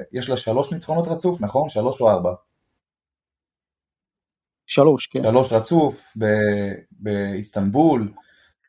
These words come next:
Speaker 1: בשלום והאחווה, ועכשיו גם על מונקו בבית, אה, היא כרגע ההפתעה שלי,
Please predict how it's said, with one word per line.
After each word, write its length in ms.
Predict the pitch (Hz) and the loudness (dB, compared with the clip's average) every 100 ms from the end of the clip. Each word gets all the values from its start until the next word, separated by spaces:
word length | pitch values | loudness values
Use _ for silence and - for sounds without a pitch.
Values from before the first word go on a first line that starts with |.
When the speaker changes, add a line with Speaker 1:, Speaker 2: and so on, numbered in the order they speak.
| - | -8
Speaker 1:
בשלום 440 | 107 - 110 123 | -6 0 0 2
והאחווה, 760 | 117 110 104 107 123 123 110 101 | 2 2 2 2 6 6 6 0
ועכשיו 340 | 101 104 - 113 | -4 -2 0 2
גם 160 | 113 | 2
על 80 | 107 | 0
מונקו 420 | 107 107 104 110 | -2 -2 -2 -2
בבית, 560 | 107 104 123 123 120 - _ _ _ _ _ | 0 4 4 4 -2 -8 _ _ _ _ _
אה, 320 | 107 101 101 98 - | -4 -2 0 -2 -4
היא 160 | 127 | -6
כרגע 360 | 123 113 117 110 107 101 95 95 - _ | -2 -2 2 4 4 4 0 -2 -10 _
ההפתעה 460 | 113 107 - 110 131 | -2 -2 2 4 4
שלי, 520 | 139 135 143 139 - | 2 -4 -4 -6 -8